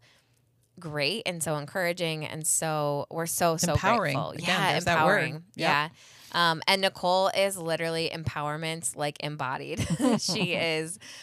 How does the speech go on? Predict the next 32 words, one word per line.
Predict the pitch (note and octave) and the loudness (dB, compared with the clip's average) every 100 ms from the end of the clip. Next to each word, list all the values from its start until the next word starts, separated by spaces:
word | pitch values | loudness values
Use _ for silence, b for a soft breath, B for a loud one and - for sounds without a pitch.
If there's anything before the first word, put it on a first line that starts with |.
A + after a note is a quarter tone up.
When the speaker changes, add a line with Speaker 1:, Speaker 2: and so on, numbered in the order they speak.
| B - | B -4
Speaker 1:
like, | F3 E3 D#3+ | 2 4 2
the | - F3 | 2 4
woman | F3+ F3+ | 4 2
that's | F3 D#3+ D#3+ | 2 0 0
like, | D#3+ E3 | -4 0
"Girl, | E3 F3+ | 2 4
you | F3 G3 | 2 -2
got | - C#3+ G#3 | -2 0 0
this." | B2 C#3+ D#3 - | -2 -2 -4 -4
Like, | D#3 D3+ | -4 -4
she's | - - F3 D#3+ D#3+ D#3+ - | -6 -4 -4 -4 -4 -4 -6
just | - C#3+ C#3 D#3 | -2 0 0 0
Speaker 2:
And | B3+ | 2
not | D#4+ | 2
just | F4+ - | 0 -2
blowing | G#3 G3+ - | 0 2 0
smoke, | - C#3+ E3 - | 2 2 2 0
"You | |
got | B3 C4+ C4+ | 2 4 4
Speaker 1:
No, | D4+ | 6
Speaker 2:
this." | D#4 | 4
It's | G#3+ | 8
like, | G3+ F3+ D#3 | 8 8 8
Speaker 1:
no. | D3+ | 4
Speaker 2:
"You | |
got | A3+ C4 C4+ | 6 4 6
this | A3 | 0
and | F3 | 2
I | F3 | 2
got | F3+ E3 | 4 2
your | B2+ | 4
back." | C#3+ | 2